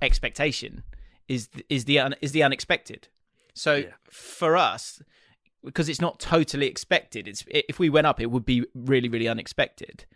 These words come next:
Speaker 2: We're going up, Jim.
Speaker 1: That would just be, that would be, be amazing. We are currently fifth, so, I mean, who knows?
Speaker 2: Do you believe, Jim? Are you starting to believe,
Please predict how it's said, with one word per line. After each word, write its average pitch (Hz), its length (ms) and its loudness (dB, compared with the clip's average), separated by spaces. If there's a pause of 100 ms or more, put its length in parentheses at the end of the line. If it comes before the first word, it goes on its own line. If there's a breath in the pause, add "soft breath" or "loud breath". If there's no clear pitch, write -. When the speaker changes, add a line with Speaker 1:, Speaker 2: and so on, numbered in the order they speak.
(100)
Speaker 2:
We're - 240 -12
going 202 160 -8
up, - 160 -18
Jim. - 80 -18
Speaker 1:
That - 160 4
would 131 100 -2
just 123 180 -6
be, 117 380 0
that 143 100 -2
would 139 120 -2
be, 139 220 -2 (100)
be 127 120 -4
amazing. 127 320 -4
We 117 100 -4
are 123 100 -4
currently 117 260 -6
fifth, - 260 -10
so, 123 340 -10 (260)
I 123 80 -8
mean, 123 280 -10 (260)
who 117 120 -6
knows? 120 160 -8
Speaker 2:
Do 160 60 0
you 190 120 -2
believe, 151 480 2
Jim? 101 220 -6
Are 101 40 -6
you 131 140 -8
starting 160 260 -2
to 131 80 -12
believe, 117 320 -6